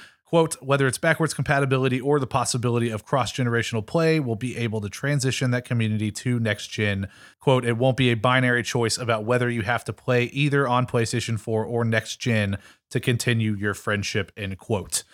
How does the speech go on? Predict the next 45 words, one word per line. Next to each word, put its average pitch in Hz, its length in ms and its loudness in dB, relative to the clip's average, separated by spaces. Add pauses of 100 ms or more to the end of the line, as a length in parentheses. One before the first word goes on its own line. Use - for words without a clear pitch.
(600)
Uh, 107 220 2
so 202 120 2
that's 214 160 4
pretty 131 180 2
cool. 107 200 -2
I 104 80 2
think 131 200 -4
that 135 200 0
be-, 135 160 0
basically 175 320 4
what 160 120 4
that 151 120 6
means, 143 280 2 (360)
you're 139 100 -4
playing 165 240 4
mu-, 151 80 6
multiplayer 147 680 2
games 131 220 0
online. 123 600 2 (180)
Last 127 300 2
of 123 80 0
Us 120 160 2
Two 127 240 2
is 110 100 -2
gonna 123 140 0
have 113 140 2
multiplayer, 113 520 -2
obviously. 113 480 -2
If 110 140 -8
you 113 80 -6
buy 147 300 4
that 151 120 6
game 135 220 2
on 127 100 2
P 127 180 0
S 117 140 2
five 107 460 0 (420)
or 151 180 4
you're 139 120 4
still 135 200 2
playing 123 260 2
on 117 120 0
P 117 180 0
S 107 140 0
four, 104 460 -4